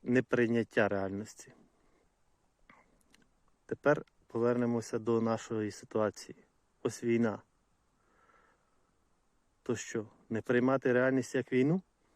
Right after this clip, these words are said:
Чи війну як реальність? Не приймати той факт, що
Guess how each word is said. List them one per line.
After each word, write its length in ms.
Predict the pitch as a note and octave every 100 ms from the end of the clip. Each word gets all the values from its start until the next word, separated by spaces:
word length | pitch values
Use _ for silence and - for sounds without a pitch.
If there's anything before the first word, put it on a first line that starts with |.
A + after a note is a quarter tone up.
| _ _ _ _ _
Чи 140 | -
війну 260 | A#2 B2 C3+
як 200 | C3+ -
реальність? 600 | B2 D3 D#3 G#2 - - _ _ _ _ _ _ _ _ _ _ _ _ _ _ _ _ _ _ _ _ _ _ _ _ _ _ _ _ _ _ _
Не 120 | A#2+
приймати 420 | A2+ A#2+ C3 B2+
той 160 | B2 A#2+
факт, 300 | - C3 -
що 460 | - - A#2+ A2+